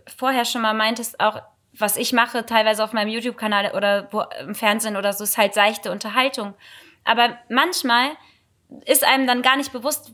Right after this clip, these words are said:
was das trotzdem in einem Menschen auslösen kann, der vielleicht gerade eine schwere Zeit hat. Dem reicht das, um glücklicher zu sein. Aber ich finde, weil man ja oft auch so Sachen so, äh, mach ich ja selber, wenn ich irgendwas sehe, dann denk ich mir, ja, ist jetzt einfach seichte Unterhaltung, es hat nicht wirklich einen Mehrwert.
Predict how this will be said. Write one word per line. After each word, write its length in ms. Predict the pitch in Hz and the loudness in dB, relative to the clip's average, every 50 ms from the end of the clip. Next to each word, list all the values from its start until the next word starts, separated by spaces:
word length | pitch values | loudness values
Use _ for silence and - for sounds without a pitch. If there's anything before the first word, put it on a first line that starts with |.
| - | 0
was 180 | - 247 269 - | 0 0 2 2
das 200 | - - - - | -4 -6 -6 -6
trotzdem 520 | - - - 415 466 - - - 240 240 214 | -8 0 0 0 0 0 -6 -4 -4 -4 -4
in 120 | - 214 | -4 -2
einem 220 | - 196 214 226 233 | 0 0 0 0 0
Menschen 400 | 247 320 403 - - 254 240 - | 0 0 0 -2 -2 -2 -4 0
auslösen 480 | - - 370 - - 240 233 220 233 220 | 0 0 0 0 -4 -6 -6 -6 -6 -6
kann, 200 | 226 220 220 220 | -4 -4 -2 -2
der 100 | 220 220 | -2 -2
vielleicht 240 | - 214 220 - | -4 -8 -10 -8
gerade 240 | - 214 226 226 220 | 0 2 2 2 2
eine 140 | 214 214 208 | -2 -6 -6
schwere 340 | - - 233 226 214 247 254 | -6 -4 -4 -4 -4 -4 -4
Zeit 300 | - 415 427 349 - - | -2 0 0 0 0 -2
hat. 220 | 190 180 185 - _ _ _ _ _ _ _ _ _ - | -6 -8 -8 -10 _ _ _ _ _ _ _ _ _ 2
Dem 140 | 254 262 262 | 4 4 6
reicht 340 | 254 294 381 415 - - | 6 4 2 2 -2 0
das, 280 | - 240 262 277 - - | 2 2 2 2 0 0
um 280 | - 269 285 294 285 - | 0 0 0 -2 -4 0
glücklicher 540 | 349 392 415 403 359 285 277 - 226 208 | 2 2 2 4 2 2 4 4 2 2
zu 160 | 214 - 214 202 | 2 -2 -8 -6
sein. 240 | 196 202 190 202 - - | -6 -6 -6 -6 -6 0
Aber 160 | - 220 220 | 0 2 2
ich 140 | 240 233 - | 2 -2 4
finde, 280 | - 277 277 285 285 285 - - - - - - | 4 6 6 6 4 2 -2 -16 -20 -20 -10 0
weil 120 | - 240 254 | 2 2 4
man 140 | 254 247 254 | 4 4 4
ja 140 | 254 - - - - | 2 2 0 0 2
oft 340 | - 285 285 - - - - | 2 2 2 2 -4 2 4
auch 200 | 214 233 226 226 | 4 4 4 0
so 240 | 214 240 240 233 | -6 -6 -4 -4
Sachen 340 | 220 226 240 247 - 262 233 | 0 0 0 2 2 -2 -4
so, 380 | 214 214 214 208 208 196 - _ _ _ - | -2 -4 -4 -4 -6 -6 -8 _ _ _ -10
äh, 100 | - - - - 160 | -10 -10 -10 -8 -2
mach 160 | 240 233 240 | 0 0 0
ich 140 | 285 269 - | 0 0 0
ja 100 | 269 240 | 0 2
selber, 240 | 226 247 254 247 226 | 2 4 4 4 4
wenn 120 | 214 208 | 2 2
ich 100 | 214 - | -2 -2
irgendwas 340 | - 196 202 202 202 202 - | -6 -6 -4 -2 -2 -2 -2
sehe, 240 | - 202 202 196 190 | -4 -2 0 0 0
dann 140 | 196 202 196 | 0 -2 0
denk 160 | 208 208 226 | -2 -2 -2
ich 100 | 214 - | -4 -6
mir, 120 | 220 208 | -4 0
ja, 180 | 202 196 190 190 | 4 6 6 6
ist 100 | 202 - | 4 2
jetzt 160 | 214 196 - | -2 -4 -4
einfach 300 | - 180 185 - 208 190 | -4 -4 -4 -4 -4 -2
seichte 340 | - 202 190 196 196 - 190 | 2 4 4 2 2 -2 -8
Unterhaltung, 520 | 190 - 208 190 196 202 208 208 214 208 | -6 -6 -4 0 2 2 2 0 -2 -6
es 140 | 196 - - | -6 -4 -2
hat 140 | 220 220 - | -2 -2 -2
nicht 200 | 220 214 - - | -4 -6 -4 -6
wirklich 300 | 220 214 - 233 - - | -6 -6 -6 -8 -6 -4
einen 120 | 220 208 | -4 0
Mehrwert. 480 | 208 214 226 240 214 202 185 170 175 - | 4 4 4 4 4 2 0 -2 -2 -6